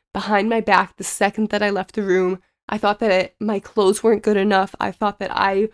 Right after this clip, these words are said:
wasn't pretty enough. I thought that basically, I thought that the entire campus of Michigan State University hated me.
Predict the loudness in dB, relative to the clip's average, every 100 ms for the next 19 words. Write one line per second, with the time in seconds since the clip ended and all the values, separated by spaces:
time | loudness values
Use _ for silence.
0 | _ _ -2 0 0 0 2 4 4 4
1 | 0 -2 -6 -4 0 0 0 -2 -2 -2
2 | -6 _ _ _ _ _ _ _ _ _
3 | 2 4 4 2 2 2 2 0 -2 _
4 | _ _ 0 2 6 6 6 0 0 0
5 | 2 2 2 0 -2 -4 -6 -6 -4 -2
6 | 0 -2 0 0 0 -2 -4 -6 -4 -6
7 | -6 -6 -6 -6 -8